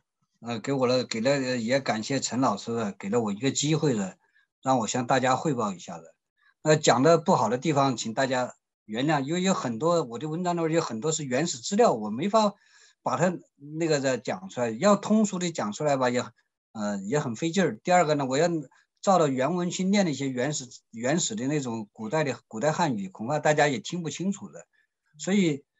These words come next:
时间又在这里了，我不得不就是要掐着时间来讲，把一些主要的观点和这个思路讲给大家听的。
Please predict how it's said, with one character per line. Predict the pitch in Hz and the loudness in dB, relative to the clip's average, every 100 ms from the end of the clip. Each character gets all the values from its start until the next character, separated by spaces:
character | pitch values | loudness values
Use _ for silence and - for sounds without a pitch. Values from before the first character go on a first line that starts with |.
| _ | _
时 | - - 190 | -4 0 4
间 | 208 214 | 6 6
又 | 185 | 4
在 | 156 | 2
这 | 143 147 | 2 0
里 | 117 | -2
了， | 110 | -6
我 | 107 113 | -4 -6
不 | - | -4
得 | 160 151 | 2 2
不 | 147 147 | 2 -2
就 | 139 | -4
是 | 135 135 - - | -6 -6 -8 -2
要 | 143 | 0
掐 | 123 - 165 | 0 2 4
着 | 160 139 | 4 2
时 | - | 0
间 | 117 131 | -2 -2
来 | 117 | -2
讲， | 117 98 76 _ _ | -4 -6 -8 _ _
把 | 110 | -4
一 | 131 | -4
些 | 147 160 | 0 0
主 | 143 113 | -2 -2
要 | 151 | 0
的 | 156 120 - - _ _ | 0 -2 -8 -20 _ _
观 | 175 180 165 | 4 4 4
点 | 117 95 | 0 -4
和 | 127 | -8
这 | 127 123 | -6 -4
个 | 113 107 101 | -2 -4 -2
思 | - - 240 | 0 2 4
路 | 214 113 _ _ - | 2 0 _ _ -4
讲 | 120 | -2
给 | 123 | 0
大 | 107 117 | -2 0
家 | 120 | 0
听 | 120 135 131 | 0 0 -2
的。 | 110 - | -2 -8